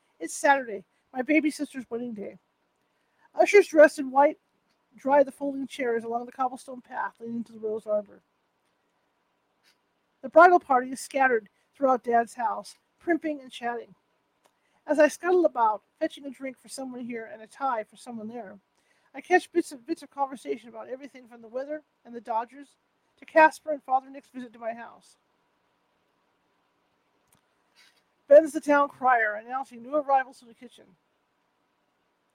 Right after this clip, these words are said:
In the event he doesn't know the person, he describes their appearance like an old guy with a crooked hat and a cane,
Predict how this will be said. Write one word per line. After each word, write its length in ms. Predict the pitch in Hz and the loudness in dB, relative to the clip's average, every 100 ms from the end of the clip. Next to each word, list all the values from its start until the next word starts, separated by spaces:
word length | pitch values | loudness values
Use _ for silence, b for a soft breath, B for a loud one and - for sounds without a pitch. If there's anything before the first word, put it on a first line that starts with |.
| _ _ _ _ _ _ b b - | _ _ _ _ _ _ b b -10
In 120 | 269 | -4
the 120 | 269 | -2
event 320 | 254 277 320 | 4 6 6
he 100 | 285 | 6
doesn't 240 | 277 269 269 | 0 -2 -2
know 140 | 262 | -8
the 80 | 254 | -8
person, 360 | - 220 214 226 | -8 -8 -8 -12
he 100 | 240 | -12
describes 500 | 247 - 262 269 247 | -12 -2 0 0 -4
their 100 | 247 | -18
appearance 460 | - 254 233 226 | -16 -14 -14 -12
like 220 | 214 208 - _ _ _ - | -8 -8 -8 _ _ _ -8
an 100 | 233 | 2
old 220 | 285 294 | 4 4
guy 160 | 277 269 | 4 4
with 140 | 269 | 0
a 60 | 254 | -10
crooked 320 | 277 277 262 | -14 -12 -6
hat 260 | 247 226 - | 0 0 0
and 80 | |
a 40 | 220 | -16
cane, 440 | - 226 220 196 | -20 -20 -20 -20